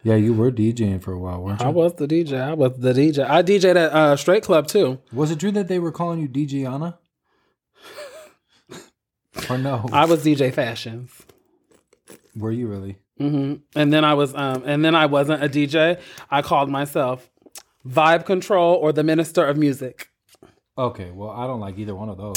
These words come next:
Speaker 2: I don't ask you. I wasn't asking for permission.
Speaker 1: <laughs>
Speaker 2: You know? You don't need permission for what you were in your past.
Speaker 1: Oh, you, you beyond that now?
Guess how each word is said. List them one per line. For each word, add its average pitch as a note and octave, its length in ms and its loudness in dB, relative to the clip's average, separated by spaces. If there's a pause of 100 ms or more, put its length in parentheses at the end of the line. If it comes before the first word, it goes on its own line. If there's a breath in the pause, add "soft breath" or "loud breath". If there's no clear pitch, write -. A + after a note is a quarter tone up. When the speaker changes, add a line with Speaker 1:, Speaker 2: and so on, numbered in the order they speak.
Speaker 2:
I C3+ 160 2
don't D3 180 4
ask D3+ 360 0
you. C#3+ 100 2
I B2 60 2
wasn't C3+ 300 0
asking D3 340 2
for D3+ 100 -6
permission. C#3+ 600 -4
Speaker 1:
<laughs> - 60 -20
Speaker 2:
You C#3+ 120 -14
know? C3 520 -4 (520 soft breath)
You C#3 100 -4
don't F3 160 4
need F3+ 140 2
permission E3 380 2
for C3+ 180 0
what C3 240 -4
you C3 60 -2
were C3 180 2
in A#2+ 80 0
your A2+ 140 -8
past. - 680 -8 (500)
Speaker 1:
Oh, A2 80 -4
you, G2+ 240 -6
you A2 240 -6
beyond G2 520 -10
that G#2 120 -10
now? A2 280 -10